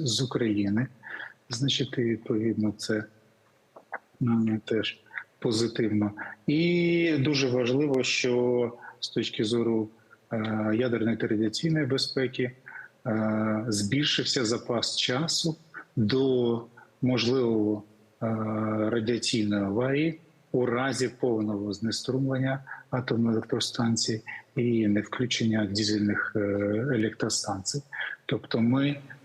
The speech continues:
зараз знаходимося в більш безпечному стані з точки зору ядерної та радіаційної безпеки, ніж,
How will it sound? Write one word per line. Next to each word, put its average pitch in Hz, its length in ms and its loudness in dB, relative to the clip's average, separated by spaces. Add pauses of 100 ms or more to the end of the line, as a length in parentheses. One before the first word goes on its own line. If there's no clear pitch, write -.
(140)
зараз 123 600 0
знаходимося 120 920 0
в 120 60 0
більш 113 440 0
безпечному 107 680 0
стані 151 360 0
з - 80 -2
точки - 340 -2
зору 117 280 0
ядерної 110 400 0
та 120 100 -4
радіаційної 110 500 -2
безпеки, 104 500 -6
ніж, 120 480 0